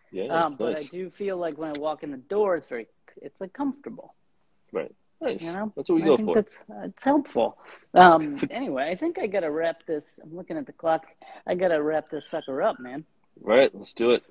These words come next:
Speaker 1: This was fun.
Speaker 2: Um, yeah, I enjoyed this topic. I think we need to, uh, explore it a bit more. Um, and we also need to get a little more consistent with this, uh,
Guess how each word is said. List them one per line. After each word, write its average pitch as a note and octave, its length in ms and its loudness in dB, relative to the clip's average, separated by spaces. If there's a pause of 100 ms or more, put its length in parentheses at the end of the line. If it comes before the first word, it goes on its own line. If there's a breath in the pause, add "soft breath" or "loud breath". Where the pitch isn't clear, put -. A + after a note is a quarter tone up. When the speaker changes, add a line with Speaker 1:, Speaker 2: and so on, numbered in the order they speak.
(120)
Speaker 1:
This A2 140 -10
was A2+ 100 -2
fun. C3 200 6
Speaker 2:
Um, B2+ 320 -4 (220)
yeah, F3 540 4
I G3+ 60 -10
enjoyed B3+ 340 -12
this G3 120 -16
topic. C3+ 340 -8
I D#3+ 60 -10
think F#3+ 200 -8
we G#3 140 -2
need G3 280 -4
to, F3+ 300 2
uh, D#3+ 540 6 (200)
explore D#3+ 600 -6
it B2 80 -6
a - 40 -12
bit B2 180 -8
more. B2+ 400 -8 (400 soft breath)
Um, C3+ 1500 -2
and E3+ 80 -6
we E3+ 100 0
also G#3+ 220 -2
need A3 160 -8
to F#3 60 -10
get F3+ 140 -4
a F3 40 -2
little E3 140 -4
more D#3+ 180 -6
consistent C#3 560 -14
with A#2 140 -16
this, - 320 -12
uh, A#2+ 260 -4